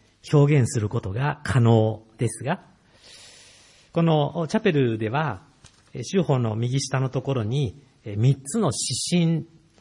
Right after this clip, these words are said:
まあ、私が紹介するまでもないのですが、えー、皆様はしっかり共有しておられるところ、その第一に、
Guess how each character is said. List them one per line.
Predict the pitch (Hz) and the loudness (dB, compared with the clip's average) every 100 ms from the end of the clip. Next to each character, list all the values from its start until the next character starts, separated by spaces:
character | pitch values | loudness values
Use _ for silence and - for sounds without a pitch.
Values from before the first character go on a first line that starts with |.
| _ - | _ -6
ま | 123 | -2
あ、 | |
私 | 110 - 165 | -2 -2 0
が | |
紹 | 143 160 | 2 2
介 | 170 | 2
す | 147 | 2
る | 160 | 2
ま | 160 | 2
で | |
も | 127 | 4
な | 117 | 4
い | 101 | 4
の | 135 | 4
で | 95 | 4
す | - 117 | 0 0
が、 | 123 110 - - - | 0 0 -10 -20 -8
え | 143 | -2
ー、 | |
皆 | 127 135 | 2 2
様 | 120 110 | 2 0
は | |
し | 104 - | -2 0
っ | |
か | 117 | 0
り | |
共 | - 131 | 2 2
有 | 123 120 | 2 0
し | - | -2
て | 123 | -2
お | |
ら | 123 113 | 0 -2
れ | |
る | 104 | -2
と | 107 | -6
こ | 113 | -6
ろ、 | 127 | -2
そ | 170 | 0
の | 156 | 2
第 | 185 220 | 2 2
一 | 127 - 117 | 0 -2 -2
に、 | 180 | -2